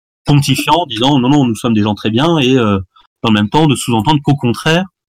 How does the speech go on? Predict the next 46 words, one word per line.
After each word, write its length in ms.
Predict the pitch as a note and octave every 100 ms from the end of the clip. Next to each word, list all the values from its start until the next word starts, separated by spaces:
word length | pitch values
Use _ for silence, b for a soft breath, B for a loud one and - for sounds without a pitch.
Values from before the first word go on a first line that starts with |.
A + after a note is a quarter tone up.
| _ _ -
la 140 | B2
jeunesse 360 | A#2 B2+ E3 C3
est 40 |
complètement 320 | - A2+ C3
droguée. » 360 | B2 A2 G#2 - - - _ _ _ _ _ _ - A2 - _ B B B B B B -
Cette 240 | - E3+
pratique 260 | E3+ E3 D#3+
des 80 |
drogues, 240 | C3+ F3+ F#3
elle 120 | C3
va 60 | C3
aller 140 | D#3
quand 100 | D3
même 100 | B2+
plus 160 | - D#3
loin 200 | D#3+ F3
que 60 |
simplement, 600 | C#3 A#2 B2 C3+ D3 B2+
euh, 100 | G#2+
prendre 200 | G2 A#2
des 80 | A2
drogues, 220 | A#2+ F3
ce 80 | -
qui 120 | -
est, 80 | G#2+
euh, 220 | G2 G2 G2
ce 80 |
qui 100 | -
peut 120 | G2+ A2+
être 140 | A#2
sympa, 340 | - A#2+ C3+ B2
mais, 180 | A#2 A2
euh, 100 | G2+
qui 100 | A#2
va 60 |
pas 100 | A2
forcément 240 | A#2 A2+ G#2
très 140 | A2+
loin. 280 | A#2 D#3 F#3+
Elle 120 | B2+
va 80 | A#2+
aller 180 | C#3 D3+
aussi 280 | A#2+ - G3+
avec 180 | A#2+ B2+
une 80 |
véritable 380 | A#2+ A#2+ D#3+ A#2+